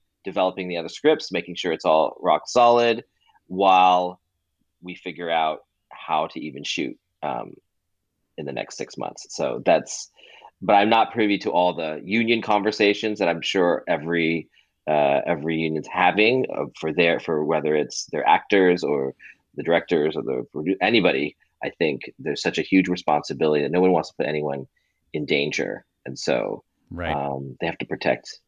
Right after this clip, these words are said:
Speaker 1: uh, put those, put, uh, you know, the big companies are probably, "Let's go shoot, let's go shoot, let's go shoot."
Speaker 2: Yeah.
Speaker 1: Um, and, uh, but I know, you know, a lot of people who even run those companies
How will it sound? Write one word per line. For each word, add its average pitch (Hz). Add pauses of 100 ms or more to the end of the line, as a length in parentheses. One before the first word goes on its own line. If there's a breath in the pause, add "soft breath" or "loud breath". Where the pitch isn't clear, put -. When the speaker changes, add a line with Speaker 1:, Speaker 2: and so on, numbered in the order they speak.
(140)
Speaker 1:
uh, -
put -
those, - (160)
put, 95
uh, 104 (200)
you 113
know, 85 (180 loud breath)
the 110
big 160
companies 117
are 101
probably, 98
"Let's 139
go 180
shoot, 170
let's 135
go 165
shoot, 165
let's 131
go 151
shoot." 151 (400 soft breath)
Speaker 2:
Yeah. 82
Speaker 1:
Um, 71 (300)
and, 82
uh, 65
but 107
I 104
know, 95
you 95
know, 76
a 85
lot 90
of 87
people 90
who 87
even 85
run 107
those 95
companies 95